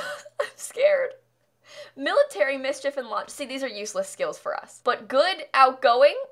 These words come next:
and a bro. This might have been a mistake. Are we allowed to pick our traits to be better off at <laughs> this? I feel very conflicted right now, 'cause I think that playing with my buddy, um, my buddy Stanley,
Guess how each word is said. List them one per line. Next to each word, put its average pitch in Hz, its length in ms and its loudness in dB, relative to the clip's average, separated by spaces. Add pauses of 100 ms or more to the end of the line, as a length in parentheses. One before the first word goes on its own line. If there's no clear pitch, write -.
(140)
and 254 180 0
a 220 80 8
bro. 208 920 6
This 208 240 -6
might 220 160 0
have 214 100 -6
been 208 120 2
a 190 40 -4
mistake. 185 580 -6 (140)
Are 214 80 0
we 226 80 -4
allowed 247 240 2
to - 80 -18
pick 262 220 -10
our 208 100 -2
traits - 360 -6
to - 100 -20
be 214 80 -10
better 202 300 2
off 247 200 2
at 294 100 2
<laughs> - 280 6
this? - 540 2
I 294 60 10
feel 339 200 4
very 392 200 -2
conflicted 254 640 -4
right 190 180 4
now, 190 180 -8
'cause - 140 -8
I 240 80 2
think 339 280 -10
that 294 160 4
playing 240 340 0
with 220 180 -8
my 208 180 0
buddy, 208 460 -2
um, 160 360 0
my 214 100 -2
buddy 254 200 2
Stanley, 330 580 0